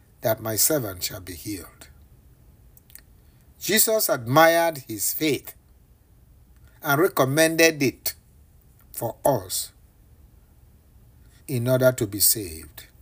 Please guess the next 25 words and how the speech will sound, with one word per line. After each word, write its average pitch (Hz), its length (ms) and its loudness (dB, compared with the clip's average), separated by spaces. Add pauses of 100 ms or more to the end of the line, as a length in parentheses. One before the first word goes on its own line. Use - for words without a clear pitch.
(460)
to 123 100 0
be 117 180 2
ready 151 500 2
when 123 360 -4
the 110 100 -4
Lord 110 400 -6
comes. - 540 -4 (1400)
He - 80 -8
says, 127 300 0
"Never 185 640 4
in 151 180 -2
Israel 147 560 -4 (800)
have 120 200 -6
I 135 140 2
found 120 340 -4
such - 320 -4
faith." - 380 -14 (1500)
He - 60 -2
said, 170 220 2
"Therefore, 185 480 2 (240)
many 269 560 2
people, 202 600 -4
those 226 360 6
who 240 120 -4
believe, 170 800 -2